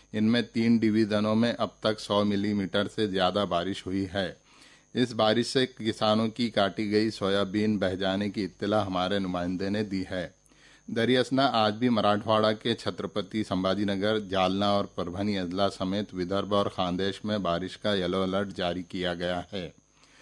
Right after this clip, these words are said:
इसी दौरान जायकवाड़ी आबी पुश्ते के अठारह दरवाजों से तकरीबन उन्नीस हजार क्यूबिक फीट फी सेकंड की रफ्तार से पानी छोड़ा जा रहा है। माजलगांव मंसूबे से दो हजार, लोअर दूधना से साढ़े छह हजार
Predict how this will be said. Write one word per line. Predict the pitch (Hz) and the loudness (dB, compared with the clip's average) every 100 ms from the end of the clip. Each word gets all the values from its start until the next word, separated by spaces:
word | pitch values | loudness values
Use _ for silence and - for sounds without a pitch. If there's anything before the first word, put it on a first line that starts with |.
| - _ - | -20 _ -4
इसी | 117 110 143 | -2 0 2
दौरान | 131 127 135 135 | 2 4 4 4
जायकवाड़ी | 113 110 120 117 123 131 | 2 0 4 4 4 2
आबी | 104 107 110 | 2 4 0
पुश्ते | 104 - 113 107 | -2 -2 -2 0
के | 120 | 2
अठारह | 107 - 101 104 104 | 2 2 2 4 4
दरवाजों | 98 98 98 98 104 | 2 2 2 2 0
से | - 117 | 0 -2
तकरीबन | 110 92 104 98 110 110 | 0 -4 -2 0 0 0
उन्नीस | 101 95 101 104 98 | -2 -2 0 0 0
हजार | 98 101 | 2 0
क्यूबिक | 98 101 95 104 - | -2 -4 -2 -2 -6
फीट | - 98 - | -8 -8 -4
फी | 104 98 | -4 -2
सेकंड | 92 - 101 98 | -4 -2 -2 -2
की | - 104 | -2 -2
रफ्तार | 90 - 101 98 | -2 -2 0 0
से | - 110 | 0 -4
पानी | - 90 98 95 | 0 0 0 -4
छोड़ा | - 92 92 | -2 0 2
जा | 92 90 | 2 2
रहा | 90 90 104 | 0 0 0
है। | 98 78 - _ - - - - | -2 -6 -12 _ -20 -20 -20 -4
माजलगांव | 104 107 120 113 117 127 117 | 0 2 2 4 4 4 0
मंसूबे | 104 95 110 104 113 | -2 -2 -2 0 0
से | 120 107 | 0 0
दो | 104 | 2
हजार, | 101 98 104 110 - | 2 4 4 2 -2
लोअर | 110 104 101 107 | -4 0 2 0
दूधना | 101 101 101 104 110 | 0 -2 0 0 -2
से | - 107 107 | -2 0 0
साढ़े | - 98 98 98 | 2 2 2 -2
छह | - 98 104 | -4 0 2
हजार | 98 107 110 | 4 4 2